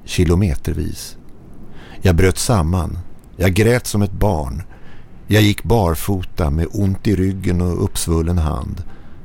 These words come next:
Jag kände hennes närvaro. Hur ska man kunna hantera det?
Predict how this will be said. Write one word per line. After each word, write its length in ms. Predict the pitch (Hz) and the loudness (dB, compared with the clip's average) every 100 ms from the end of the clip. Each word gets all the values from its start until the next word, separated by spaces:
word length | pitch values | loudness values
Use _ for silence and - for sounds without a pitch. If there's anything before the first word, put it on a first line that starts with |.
| - - - | -16 -16 -8
Jag 160 | 76 73 | -4 0
kände 360 | 101 80 76 | 4 4 2
hennes 200 | 78 87 | 2 2
närvaro. 680 | 95 85 67 67 67 71 80 92 - - - - - - - - - - - - - - - - - | 2 2 0 -4 -6 -8 -10 -14 -16 -18 -20 -20 -18 -18 -20 -20 -20 -20 -18 -18 -18 -18 -18 -14 0
Hur 120 | 101 | 2
ska 180 | - 107 | 4 4
man 180 | 104 98 | 4 2
kunna 220 | 104 98 | 2 2
hantera 500 | 98 95 95 104 113 | 2 2 0 2 0
det? 300 | 98 - | -2 -4